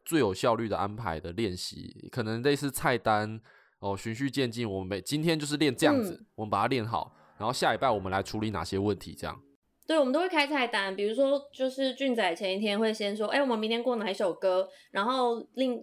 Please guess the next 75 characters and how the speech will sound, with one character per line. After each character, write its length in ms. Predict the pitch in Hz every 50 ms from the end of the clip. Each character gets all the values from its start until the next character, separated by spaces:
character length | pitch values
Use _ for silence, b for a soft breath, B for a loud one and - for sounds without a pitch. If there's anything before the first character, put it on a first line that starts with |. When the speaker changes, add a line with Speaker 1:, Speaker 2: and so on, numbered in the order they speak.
| -
Speaker 2:
第 160 | _ 277 269 269
二， 80 | 269 - -
比 100 | 226 220
如 60 | 233
说 260 | 233 247 240 247 247
两 200 | 233 214 190 175
三 160 | - 202 202
首 160 | 214 214 170 160
歌， 280 | - 180 175 170 170
那 240 | 175 214 220 208 214 B B B B _
可 100 | - 196
能 160 | 185 180 185
比 80 | 180 180
如 80 | 180
说， 480 | 185 214 202 202 208 202 202 202 202 -
呃， 220 | - 180 180 180 180
有 160 | 175 170 190
一 20 |
些 160 | 220 240 226
歌 240 | 220 220 208 202 202
它 280 | 208 220 202 208 202 - _ _ _ _ _ _ _ _ _ _
重 240 | - 277 226 202 202
点 220 | 190 175 170 170
放 180 | 214 208 196 190
在， 500 | 214 202 196 180 170 165 160 - - - _
比 80 | -
如 60 | 185 185
说 100 | 214 208
副 160 | - 254 233
歌， 460 | - 202 185 180 175 175 185 196 - _ _ _ _ _
或 120 | - 233
者 80 | 220 196
是 200 | 185 226 220 208
哪 260 | 196 175 156 156 160
里， 140 | 165 165 156
Speaker 1:
嗯。 20 |
嗯。 80 | - - _ _ _ _ _
Speaker 2:
然 100 | - 185
后 40 | 180
或 140 | 190 220 214
是 80 | 214 233
我 60 | 196
们 100 | 190 190
要 60 | 196
对 120 | 214 214
和 240 | 208 202 190 170 175
声， 320 | 170 - 190 175 165 160 - b b b
那 180 | 277 294 311 311
其 180 | - - 247
他 180 | 240 294 302 311
人 160 | 262 233 220
先 200 | 226 - 240 247
看 180 | 247 269 269 233
了 100 | 214 185
以 60 | 185
后， 100 | 214 226
其 160 | 220 220 202
实 140 | 190 208 214
也 140 | 196 180 170
可 180 | - 190 185
以 140 | 180 175 165
提 120 | 165 208 185
出 160 | 175 - 202
一 40 | 196
些 120 | 214 196
意 200 | - 196 185 170
见。 260 | 160 - 180 - - - _ _ _ _ _ _ _ _ _ _
像 180 | - 277 294 277
凯 160 | 269 220 196
翔 180 | 196 196 175
可 140 | 180 190 196
能 100 | 180 180
就 80 | 208 226
会 120 | 233 233
说 360 | 233 233 220 220 214 214 214